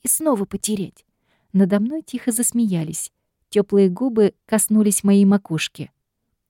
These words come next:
"Ты это что-то, Арина. Раз нужны тебе эти лошади с ипподромом, то так тому и быть. Вечером свяжусь с Лафелье и скажу,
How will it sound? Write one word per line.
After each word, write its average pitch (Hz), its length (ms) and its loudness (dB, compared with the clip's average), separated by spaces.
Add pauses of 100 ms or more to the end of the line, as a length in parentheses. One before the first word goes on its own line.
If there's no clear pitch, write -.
(460)
"Ты 220 160 0
это 302 240 2
что-то, 185 540 0 (180)
Арина. 170 520 0 (500)
Раз 208 280 0
нужны 202 340 2
тебе 175 340 -2
эти 180 200 -2
лошади 170 640 0 (100)
с - 160 -4
ипподромом, 180 640 -2 (460)
то 254 120 0
так 339 220 -4
тому 320 240 -2
и 320 100 0
быть. 202 400 0 (520)
Вечером 175 720 -2
свяжусь 233 600 -2
с - 140 -4
Лафелье 254 560 -4 (400)
и 190 80 0
скажу, 202 560 0